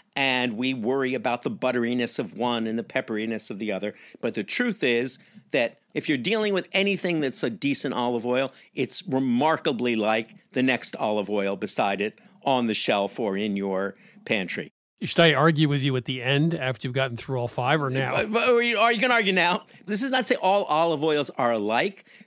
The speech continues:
Speaker 1: but they are more alike than they are
Speaker 2: Yes.
Speaker 1: unlike, in the sense that one can be substituted for the next with more ease than one might substitute, uh, one vinegar,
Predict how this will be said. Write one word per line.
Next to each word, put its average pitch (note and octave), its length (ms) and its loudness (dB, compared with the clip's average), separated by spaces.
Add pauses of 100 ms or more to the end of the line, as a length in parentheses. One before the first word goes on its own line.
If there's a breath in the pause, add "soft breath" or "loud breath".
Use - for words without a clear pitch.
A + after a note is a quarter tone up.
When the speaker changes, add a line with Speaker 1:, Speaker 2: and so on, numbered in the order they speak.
(120)
Speaker 1:
but D3+ 220 0
they D3+ 180 2
are D3 180 0
more F#3+ 440 2
alike B2 500 0
than A#2 180 0
they A2+ 120 0
are G#2+ 300 -2
Speaker 2:
Yes. A2 280 0
Speaker 1:
unlike, - 220 -8
in B2 140 -2
the A2+ 100 -4
sense A#2+ 320 -4
that B2+ 220 0 (240 loud breath)
one F3+ 260 2
can E3+ 160 0
be C#3 140 0
substituted B2+ 680 -2
for - 120 -10
the A#2 120 0
next G#2+ 360 -4 (220 soft breath)
with B2+ 120 0
more D3+ 340 2
ease C3+ 360 0 (180 soft breath)
than D#3+ 220 0
one D3+ 180 2
might C#3 220 0
substitute, C3+ 920 0
uh, B2 320 2
one B2+ 340 0
vinegar, G#2 520 0